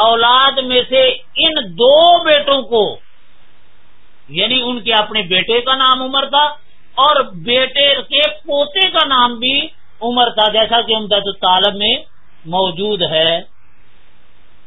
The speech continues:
اور اسی طرح جناب ایک اور نام سن لیجئے گا،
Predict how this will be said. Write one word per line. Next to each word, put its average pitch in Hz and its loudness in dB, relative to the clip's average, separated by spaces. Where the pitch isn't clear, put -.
اور 240 4
اسی 262 -6
طرح 233 4
جناب 214 4
ایک 233 2
اور 247 4
نام 220 2
سن 190 -6
لیجئے 165 -2
گا، 208 4